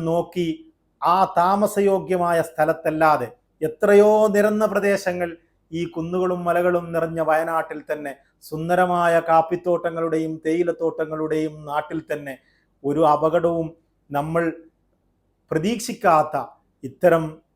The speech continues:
ഭൂമികൾ തന്നെ അവിടെ ഉണ്ടെന്ന സത്യം നമുക്ക് ഏവർക്കും അറിയാം. എന്നാൽ യാതൊരു നിയന്ത്രണവും കൂടാതെ ഭൂമി നി-, വിനിയോഗത്തിന് ഒരു നിയമവുമില്ലാത്ത നമ്മുടെ നാട്ടിൽ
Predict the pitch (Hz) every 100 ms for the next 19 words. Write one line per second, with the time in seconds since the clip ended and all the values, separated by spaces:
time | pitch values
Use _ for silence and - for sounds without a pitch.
0 | - 110 147 185 202 180 - 160 151 143
1 | 131 - 139 151 147 147 151 156 147 143
2 | - 147 135 131 135 - 135 139 139 135
3 | 127 127 107 - - 135 156 135 101 _
4 | _ _ - 127 143 151 165 160 160 175
5 | 180 196 190 175 165 160 151 147 - _
6 | _ _ _ 117 151 202 208 208 214 196
7 | 175 185 202 208 202 202 202 190 185 190
8 | _ _ _ 131 160 202 220 214 226 240
9 | 240 220 208 190 175 180 165 160 165 156
10 | 156 151